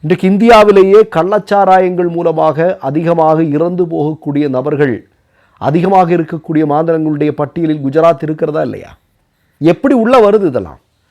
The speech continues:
உள்ள வந்து உற்பத்தி செய்வதற்கு அனுமதி இல்லை, விற்பனை செய்வதற்கு அனுமதி இல்லை. ஆனால் சர்வசாதாரணமாக நூத்தி நாற்பத்தி நாலு கோடி ரூபாய்க்கு அங்க கள்ளச்சாராயம் ஒழுகி கொண்டிருக்கிறது. யார் கேள்வி கேட்கறது? யார் இதை பத்தி சொல்லுவாங்க? இது மட்டுமா?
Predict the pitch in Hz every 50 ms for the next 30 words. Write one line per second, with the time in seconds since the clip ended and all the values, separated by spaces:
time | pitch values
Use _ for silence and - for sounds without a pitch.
0 | _ _ _ _ _ _ _ _ _ _ _ _ _ _ _ _ - 104 120 170
1 | 214 247 277 254 220 220 220 220 269 220 196 190 - 262 214 190 240 180 190 202
2 | 180 175 165 160 147 - - 220 185 156 151 151 147 131 120 107 104 110 117 143
3 | - _ _ - - 156 160 156 - 262 254 240 180 - 196 175 160 165 151 147
4 | - 156 139 127 131 123 110 107 104 113 - - - 147 165 170 - 185 - -
5 | 160 185 214 240 208 - - 180 165 160 165 160 151 156 147 156 160 196 185 165
6 | 196 214 208 - 233 220 214 208 196 - 202 196 - 202 185 180 170 170 165 156
7 | - - 185 196 202 180 160 151 131 131 127 127 117 120 - 160 190 220 _ _
8 | _ _ _ _ _ - - 156 165 175 147 - - 156 180 202 196 - - 165
9 | 156 151 151 147 151 175 196 170 156 165 180 185 190 190 190 185 165 147 131 113
10 | 104 - 107 92 82 - _ _ _ _ _ _ _ _ _ _ - - 185 185
11 | 196 185 190 196 190 175 165 143 127 107 - - 90 87 - _ _ _ _ _
12 | _ _ _ _ _ _ _ _ _ _ - 131 139 156 185 214 202 180 185 180
13 | 180 156 147 156 - 160 147 139 123 107 90 92 127 160 170 165 151 - 208 208
14 | 208 190 - 147 _